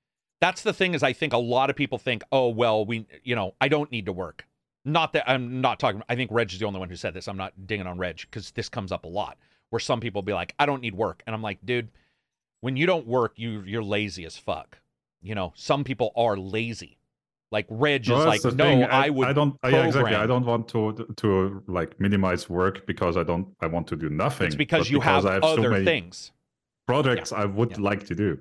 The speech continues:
Speaker 1: Yeah, yeah. And so I think that, um, and admittedly, there's a good chance you'd turn one of those into pseudo work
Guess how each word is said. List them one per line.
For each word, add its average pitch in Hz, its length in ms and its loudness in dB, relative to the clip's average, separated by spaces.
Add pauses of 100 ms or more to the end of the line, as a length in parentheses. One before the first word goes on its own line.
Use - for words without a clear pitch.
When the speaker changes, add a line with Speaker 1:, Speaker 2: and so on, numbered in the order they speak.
(100)
Speaker 1:
Yeah, 139 120 2 (280)
yeah. 107 140 -4 (340)
And 185 180 2
so 202 280 2
I 185 140 2
think 180 300 -4
that, 143 240 2 (260)
um, 120 360 0 (260)
and 202 460 0
admittedly, 165 720 2 (180)
there's 135 160 0
a 131 40 -8
good 143 160 0
chance 139 320 -2
you'd 127 120 -6
turn 139 240 -2
one 131 140 2
of 123 80 2
those 120 240 0
into 120 280 -4
pseudo 139 380 2
work 101 400 -2